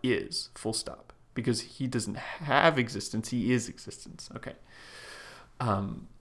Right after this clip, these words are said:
his essence is to exist. My essence is to be a human being. Okay, there's a lot, we'll, we will, we'll not get too deep into that.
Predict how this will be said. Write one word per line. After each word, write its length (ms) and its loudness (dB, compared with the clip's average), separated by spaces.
his 320 6
essence 420 6
is 240 0
to 160 0
exist. 480 -2
My 220 10
essence 400 6
is 120 -2
to 100 -6
be 120 2
a 60 2
human 260 0
being. 420 4
Okay, 240 -4
there's 140 4
a 60 8
lot, 280 12
we'll, 220 8
we 160 8
will, 500 2
we'll 160 -2
not 260 2
get 200 0
too 140 -4
deep 180 -6
into 120 -6
that. 200 -6